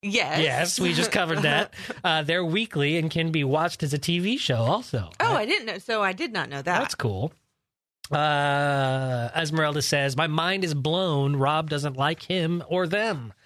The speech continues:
Speaker 2: I think they're hilarious. Just curious on your opinions on this topic." Well, we just gave you all the opinions on the topic.
Speaker 1: Y-, yeah.
Speaker 2: Thank you. Love you, babe, she said.
Speaker 1: Oh, babe. Uh, yeah, I do. I do really like,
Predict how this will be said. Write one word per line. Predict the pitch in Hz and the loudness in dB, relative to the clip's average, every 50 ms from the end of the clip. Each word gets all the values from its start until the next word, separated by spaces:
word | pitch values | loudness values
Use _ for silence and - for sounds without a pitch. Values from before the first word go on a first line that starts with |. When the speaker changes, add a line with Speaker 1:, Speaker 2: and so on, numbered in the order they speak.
| - - - - - - | -20 -20 -20 -12 -6 -2
Speaker 2:
I | 180 | -2
think | 156 - 190 196 185 | -2 -2 -2 -2 0
they're | 208 202 196 185 | 0 0 2 2
hilarious. | 202 196 202 220 240 220 165 117 95 98 - | 2 2 2 2 2 2 0 0 -2 -4 -4
Just | - 170 170 165 - | -2 -2 -4 -4 -4
curious | - 190 180 175 175 165 180 185 - - | -4 -2 0 2 2 2 0 0 0 0
on | 156 143 | 0 2
your | 143 147 160 | 2 2 2
opinions | 147 - 160 131 135 139 143 | 0 0 -2 0 -2 -2 0
on | 143 139 | 0 0
this | 170 160 | 0 -2
topic." | - 202 214 220 - - 95 - | -2 -2 -2 -2 -2 -6 -6 -4
Well, | 127 151 160 | -2 -2 0
we | 160 170 | 0 -2
just | 160 190 180 156 139 | -2 -4 -6 -4 -2
gave | 156 170 190 220 214 175 156 | -2 -2 0 0 -2 -2 -2
you | 139 127 117 | -2 -2 -2
all | 117 117 | -2 -4
the | 110 113 113 | -4 -4 -6
opinions | 104 - - 131 123 127 123 120 120 | -4 -2 -2 0 0 0 0 0 0
on | 117 113 | -2 -2
the | 107 | -2
topic. | 101 - 127 113 113 - 160 185 175 - - _ - | -2 -2 -2 -2 -2 -2 -2 -4 -4 -6 -16 _ -16
Speaker 1:
Y-, | 160 - _ - | -16 -16 _ -8
yeah. | 220 208 233 247 220 208 | -6 -2 -2 0 2 2
Speaker 2:
Thank | 196 196 214 220 - - | 2 2 0 -2 -6 -8
you. | 151 131 123 120 127 160 185 180 - _ _ _ _ | -6 -4 -4 -2 -2 -2 -4 -4 -8 _ _ _ _
Love | 135 135 127 120 113 | -4 -2 -2 -2 -4
you, | 117 120 127 131 | -6 -6 -4 -4
babe, | 127 131 131 143 156 127 98 90 87 | -2 -2 -2 -2 -2 -2 -4 -6 -12
she | - - 104 | -14 -16 -16
said. | - - - - - | -18 -20 -16 -8 -4
Speaker 1:
Oh, | 262 403 587 571 208 156 | -2 0 0 0 0 0
babe. | 202 302 554 508 392 - - 151 165 - - - - - - - - | 0 2 2 2 0 0 -2 -4 -6 -10 -14 -20 -20 -20 -10 -2 0
Uh, | 220 220 175 - 220 | 2 2 2 0 0
yeah, | 247 349 277 202 | 0 2 2 2
I | 240 359 | 2 0
do. | 320 240 294 330 359 403 392 - - | -2 -2 -2 -2 0 -2 -2 -4 -8
I | 214 185 | -10 -10
do | 170 175 269 339 359 339 269 | -10 -6 -4 -2 -2 -2 -2
really | 214 185 175 - - 156 151 147 | -2 -4 -4 -4 -6 -10 -12 -10
like, | 160 165 165 165 165 | -8 -6 -6 -6 -6